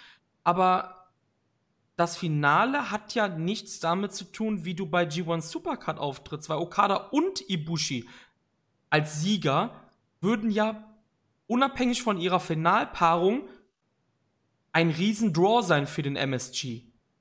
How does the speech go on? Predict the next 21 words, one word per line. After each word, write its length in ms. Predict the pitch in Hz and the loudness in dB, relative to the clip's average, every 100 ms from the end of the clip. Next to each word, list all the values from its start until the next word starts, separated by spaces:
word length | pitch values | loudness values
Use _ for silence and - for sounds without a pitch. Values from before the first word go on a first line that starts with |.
| _ _ _ - | _ _ _ 0
Weil 140 | 147 | 0
das, 440 | 151 254 - - | 4 2 0 -2
da, 380 | 170 185 170 151 | 2 2 0 -6
den 220 | 175 226 220 | -2 -2 -2
Gedanken 400 | 185 208 220 220 | 2 2 2 -4
verstehe 400 | 208 - 202 208 | -4 -4 -4 -4
ich 100 | 208 | -4
jetzt 240 | 190 - | -6 -4
nicht 380 | 180 269 - - | -4 -2 -4 -4
so 140 | 170 | -4
dahinter, 600 | 151 135 143 151 180 226 - - - | 0 0 -2 -2 0 -2 -4 -16 -2
was 160 | 160 | 0
das 200 | 170 175 | 0 -2
mit 120 | 180 180 | -4 -4
dem 120 | 170 | -6
Finale 600 | - 175 185 208 226 - | -4 -4 2 2 2 0
an 140 | 175 | -2
sich 340 | 156 220 - - | -4 -6 -6 -8
zu 140 | - | -10
tun 500 | 156 - 143 131 120 | -10 -12 -10 -8 -8
hat. 360 | 117 113 - | -10 -12 -18